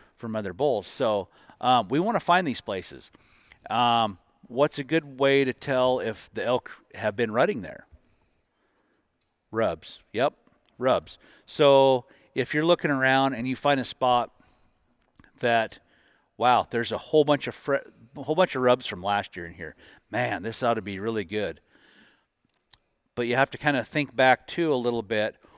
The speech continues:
What kind of weather patterns did we have last year? The summer and the fall.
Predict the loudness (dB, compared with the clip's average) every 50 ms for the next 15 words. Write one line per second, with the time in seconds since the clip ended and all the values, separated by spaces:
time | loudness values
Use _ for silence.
0 | _ _ -4 -2 0 0 0 0 4 6 6 6 6 4 2 0 0 0 0 0
1 | -4 -8 -10 -10 -10 -8 -6 -2 -2 -2 -2 -2 -2 -4 -4 -4 -6 -8 -12 -12
2 | -12 -12 -14 _ _ _ _ _ _ _ _ _ _ -8 -4 -2 0 0 0 0
3 | 0 -2 -2 -4 -6 _ -12 -8 -8 -6 -6 -6 -6 -2 0 0 2 2 0 -2
4 | -8 -16 _